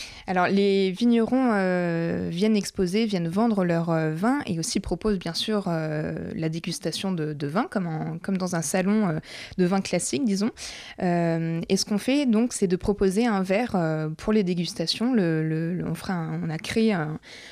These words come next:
commandé des verres, euh, gravés pour l'occasion avec le petit logo du, du festival. Donc le verre sera à cinq euros, euh, pour, euh, que les personnes puissent profiter des dégustations.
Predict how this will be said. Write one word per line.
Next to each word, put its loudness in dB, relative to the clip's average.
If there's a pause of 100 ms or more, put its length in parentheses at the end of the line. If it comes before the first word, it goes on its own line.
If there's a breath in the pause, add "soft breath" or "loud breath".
commandé 4
des 4
verres, 2
euh, 0 (280)
gravés 0 (380)
pour 0
l'occasion 2
avec 0
le 0
petit 0
logo 4
du, 0
du -6
festival. -2 (360 loud breath)
Donc -2
le 4
verre 2
sera 0
à 2
cinq -2
euros, 0
euh, 2
pour, -4
euh, 2
que -10
les -2
personnes -4
puissent -8
profiter -2
des 2
dégustations. -4